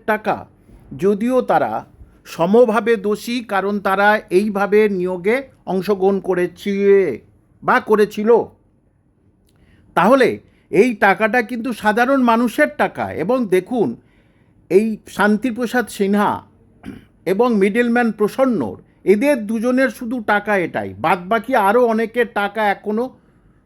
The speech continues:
যোগ হয়নি এখানে, সেই জন্যে প্রায় হাজার কোটি টাকা হয়ে যাবে। দেখুন, সাধারণ মানুষ, সাধারণ ছাত্রছাত্রী, আপনারা গ্রামগঞ্জ থেকে এসে কলকাতায়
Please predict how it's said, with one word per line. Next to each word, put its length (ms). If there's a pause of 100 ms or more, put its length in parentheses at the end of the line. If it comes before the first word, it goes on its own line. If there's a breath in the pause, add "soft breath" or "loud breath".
(180)
যোগ 280
হয়নি 400
এখানে, 360
সেই 220
জন্যে 220
প্রায় 220
হাজার 360
কোটি 220
টাকা 260
হয়ে 180
যাবে। 320 (600 soft breath)
দেখুন, 360
সাধারণ 560
মানুষ, 500 (140)
সাধারণ 460
ছাত্রছাত্রী, 800
আপনারা 500
গ্রামগঞ্জ 760
থেকে 260
এসে 220
কলকাতায় 680